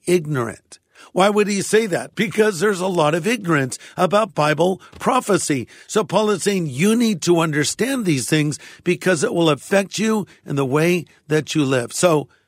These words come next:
we're teaching on the book of Revelation here in A New Beginning, but I'm very excited to tell you that we have a brand new resource, a beautiful hardcover book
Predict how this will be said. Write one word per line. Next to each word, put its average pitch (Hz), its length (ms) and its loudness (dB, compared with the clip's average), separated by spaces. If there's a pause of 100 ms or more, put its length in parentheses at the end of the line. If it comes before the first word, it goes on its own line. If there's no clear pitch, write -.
(140)
we're 139 100 -6
teaching 156 500 -4
on 160 140 0
the 160 80 0
book 160 240 -4
of 165 140 0
Revelation 175 680 2 (240)
here 190 140 2
in 180 80 0
A 175 80 0
New 175 160 2
Beginning, 185 560 -2 (200)
but 156 120 -2
I'm 156 140 0
very 185 340 2
excited 175 600 0
to 147 80 -2
tell 202 260 0
you 202 260 -2 (200)
that 175 180 -2
we 170 140 2
have 156 160 0
a 156 80 0
brand 180 440 -4
new 247 200 -2
resource, 170 880 0 (440)
a 151 120 -2
beautiful 156 760 0 (200)
hardcover 180 880 0
book 143 480 0